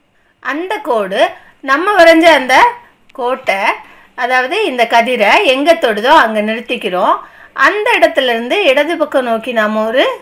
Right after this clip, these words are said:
கோடு வரைகிறோம். அது எக்ஸ் அச்சை எங்க தொடுதோ அதுதான் நமக்கு தேவையான ஆன்சர் இல்லையா? எக்ஸ் அச்சை எங்க தொடுது அப்படின்னா பதினெட்டு புள்ளி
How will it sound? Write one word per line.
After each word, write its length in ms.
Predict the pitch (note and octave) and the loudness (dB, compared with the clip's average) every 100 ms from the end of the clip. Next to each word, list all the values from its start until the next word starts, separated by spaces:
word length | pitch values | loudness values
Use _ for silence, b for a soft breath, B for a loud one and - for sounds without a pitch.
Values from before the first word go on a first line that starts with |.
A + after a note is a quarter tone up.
| _ - | _ -10
கோடு 260 | A3+ A3 G3+ | -8 -6 -6
வரைகிறோம். 520 | F#3 F3 E3+ F#3 D4+ - _ _ _ _ _ _ B B B B B B3+ | -6 -6 -4 -4 -4 -6 _ _ _ _ _ _ B B B B B -6
அது 120 | B3+ B3+ | -2 -2
எக்ஸ் 200 | C4 - A4 | -2 -2 -2
அச்சை 200 | G4+ E4+ B3+ | 0 2 2
எங்க 160 | D4 G4+ E4+ | 2 0 2
தொடுதோ 360 | A#3+ A3 A3 B3 B B B A#3 | 0 0 0 0 B B B -2
அதுதான் 360 | A#3 B3+ D4 C4 | 0 2 2 2
நமக்கு 220 | A#3+ B3+ B3 | -2 -2 -2
தேவையான 480 | A#3 A#3 G#3+ A3+ F#4 - B _ - | 0 0 0 0 -2 -4 B _ -8
ஆன்சர் 340 | G#3 G3+ G3 F3 | -6 -6 -8 -8
இல்லையா? 260 | F#3+ D4 E4 E3+ A3+ | -2 4 4 2 -8
எக்ஸ் 180 | - - | -6 -2
அச்சை 180 | C4+ D4 A#3 | 0 2 2
எங்க 140 | C4+ F4 C#4 | 2 0 0
தொடுது 280 | A#3+ A3 G#3 | 0 0 0
அப்படின்னா 400 | F#3+ F#3+ F#3+ G3 G3+ b b b - | -2 -6 -6 -6 -6 b b b -2
பதினெட்டு 480 | C#4 E4+ G4 F#4+ G4+ D#4+ | 0 0 0 -2 -2 -4
புள்ளி 220 | C#4+ A#3 | -4 0